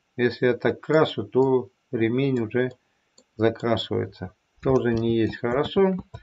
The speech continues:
Ну, вот так вот вроде еще пойдет чуть подкрашено. Когда вы вот так вот красите, то обязательно, повторюсь, сохранять вот эту развертку в шейдингах.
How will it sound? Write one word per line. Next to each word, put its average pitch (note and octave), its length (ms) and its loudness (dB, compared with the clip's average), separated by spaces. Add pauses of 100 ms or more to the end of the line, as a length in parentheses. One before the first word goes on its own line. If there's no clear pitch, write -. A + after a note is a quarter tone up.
(2000)
Ну, D#3+ 160 -4
вот F3+ 220 0 (140)
так D3 260 2
вот A2+ 140 -8
вроде A2 320 0
еще G#2+ 220 -4
пойдет A2 460 -2
чуть G#2 220 -12
подкрашено. G#2+ 760 -4 (1120)
Когда D3+ 420 8
вы D3+ 160 6
вот C#3+ 120 0
так C#3+ 180 4
вот C3+ 140 -4
красите, D3 680 6 (920)
то D#3 340 4
обязательно, C#3 840 4
повторюсь, C3 840 2 (720)
сохранять B2 680 2
вот A2+ 140 -4
эту C3 260 2
развертку B2 580 2
в G#2+ 60 -16
шейдингах. C3+ 800 0